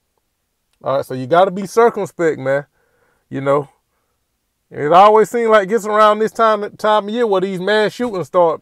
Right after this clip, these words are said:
start happening, man. You know, going into the fall, winter, so-called New Year in the early months, you know, January.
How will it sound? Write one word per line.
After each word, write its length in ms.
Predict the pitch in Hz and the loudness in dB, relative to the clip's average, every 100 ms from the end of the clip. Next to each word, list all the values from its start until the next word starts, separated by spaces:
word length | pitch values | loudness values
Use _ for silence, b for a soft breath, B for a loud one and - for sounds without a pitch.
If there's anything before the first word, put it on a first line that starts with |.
| _ | _
start 360 | _ 175 156 156 | _ 0 0 0
happening, 420 | 170 131 120 117 | -2 -4 -10 -6
man. 220 | 131 143 - _ _ _ _ _ | -4 -6 -10 _ _ _ _ _
You 80 | 131 | -6
know, 120 | 135 | -4
going 240 | 135 165 170 | 0 0 0
into 180 | 180 | -2
the 80 | 170 | -4
fall, 500 | - 170 170 170 170 | 2 6 8 8 4
winter, 360 | 160 175 180 190 _ _ _ _ _ _ _ _ _ _ _ _ _ _ _ _ | 2 0 0 -4 _ _ _ _ _ _ _ _ _ _ _ _ _ _ _ _
so-called 640 | - 165 - 190 170 156 | -2 -2 4 6 6 4
New 180 | 165 185 | -2 -2
Year 240 | 175 175 | 2 0
in 60 | 165 | 2
the 80 | 147 | 0
early 280 | 170 170 | 2 0
months, 320 | 165 170 160 143 | -2 0 -2 -4
you 60 | |
know, 160 | 160 160 | -4 -4
January. 760 | 131 160 175 160 160 160 165 | -2 -2 0 -2 0 0 -2